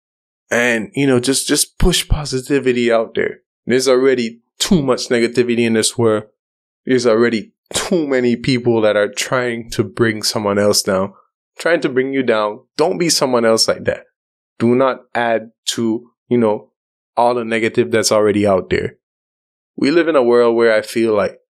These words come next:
whenever you're doing something that's positive,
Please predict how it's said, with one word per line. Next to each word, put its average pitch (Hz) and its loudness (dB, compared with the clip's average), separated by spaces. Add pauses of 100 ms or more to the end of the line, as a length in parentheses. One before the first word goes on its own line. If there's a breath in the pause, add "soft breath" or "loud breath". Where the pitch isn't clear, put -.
(960)
whenever 117 0
you're 104 -2
doing 113 0
something 104 -2
that's 95 -2
positive, 113 -2